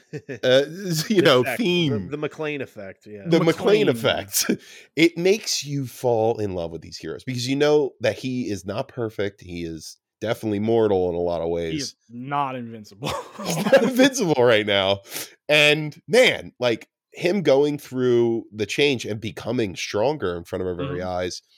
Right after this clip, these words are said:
Speaker 2: man, that's, that's classic superhero shit, man.
Speaker 3: Yeah.
Speaker 2: Classic. Classic.
Speaker 3: And I,
Speaker 1: So
Speaker 3: I'm so
Speaker 1: Steve,
Speaker 3: glad. Oh, yeah, yeah, yeah.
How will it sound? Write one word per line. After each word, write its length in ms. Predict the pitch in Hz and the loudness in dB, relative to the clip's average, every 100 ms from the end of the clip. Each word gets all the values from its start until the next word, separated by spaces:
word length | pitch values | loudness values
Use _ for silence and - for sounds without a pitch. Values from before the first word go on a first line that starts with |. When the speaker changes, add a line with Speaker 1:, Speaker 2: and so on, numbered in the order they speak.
| _ _ | _ _
Speaker 2:
man, 200 | 113 107 | -2 0
that's, 300 | 98 110 - - | 0 -2 -4 -8
that's 200 | 107 110 | -6 -6
classic 340 | - 95 90 - | -4 -4 -4 -8
superhero 440 | - 123 151 85 | -12 -10 -10 -10
shit, 180 | - 80 80 | -12 -18 -16
man. 120 | 87 117 _ _ _ | -16 -18 _ _ _
Speaker 3:
Yeah. 180 | 147 123 | -14 -8
Speaker 2:
Classic. 440 | 98 123 - - _ - | -4 -4 -4 -14 _ -12
Classic. 320 | 104 92 180 | -8 -8 -8
Speaker 3:
And 100 | 151 | -8
I, 220 | - 165 | -8 -10
Speaker 1:
So 20 | 165 | -8
Speaker 3:
I'm 180 | 180 185 | -6 -6
so 300 | - - 175 | -8 -4 -4
Speaker 1:
Steve, 80 | 170 | -2
Speaker 3:
glad. 460 | 156 139 131 127 _ _ - | -4 -4 -8 -14 _ _ -10
Oh, 80 | 156 | -8
yeah, 160 | 143 | -8
yeah, 100 | 131 | -8
yeah. 160 | 123 | -12